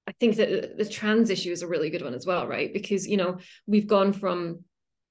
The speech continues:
women are the victims, you know, uh, it's, it's a good issue, uh, illustrative issue, because we've gone from women are the victims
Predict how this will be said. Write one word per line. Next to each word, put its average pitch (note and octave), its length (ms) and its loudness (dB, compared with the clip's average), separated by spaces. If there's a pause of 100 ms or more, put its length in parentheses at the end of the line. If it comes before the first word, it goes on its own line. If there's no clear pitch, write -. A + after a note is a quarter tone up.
(680)
women G3+ 440 6
are F#3+ 80 8
the F#3 80 2
victims, E3 640 -4
you G#3 100 2
know, D#3+ 120 0
uh, E3+ 240 -4
it's, - 320 -14
it's - 180 -10
a F#3+ 40 -4
good F3+ 160 0
issue, E3+ 400 -2
uh, - 80 -6 (120)
illustrative D#3+ 380 -8
issue, D#3+ 220 -6
because - 220 -8
we've E3 120 -8
gone F3+ 160 0
from F3+ 160 -6
women F3+ 220 0
are E3+ 40 0
the E3 80 -8
victims E3 520 -4